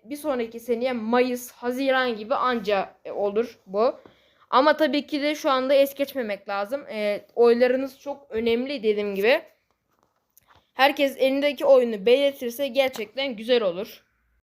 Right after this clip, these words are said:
Dediğim gibi hani şu an okul zamanı çok fazla oyunlara, e, kafa yormak istemiyoruz. Biz de, e, genel olarak,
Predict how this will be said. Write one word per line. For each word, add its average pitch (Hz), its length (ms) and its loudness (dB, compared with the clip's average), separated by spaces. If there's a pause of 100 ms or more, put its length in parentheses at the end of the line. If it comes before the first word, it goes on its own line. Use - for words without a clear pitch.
(1000)
Dediğim 339 360 2
gibi 247 100 0
hani 277 200 2
şu 330 140 0
an 320 100 -2 (120)
okul 285 320 2
zamanı 214 440 -2
çok 277 240 -4
fazla 277 320 0
oyunlara, 262 600 0
e, 208 300 2
kafa 254 280 0
yormak 254 420 0
istemiyoruz. 247 680 -2
Biz 196 200 -16
de, 214 300 -6
e, 196 80 -8
genel 226 440 2
olarak, 208 480 0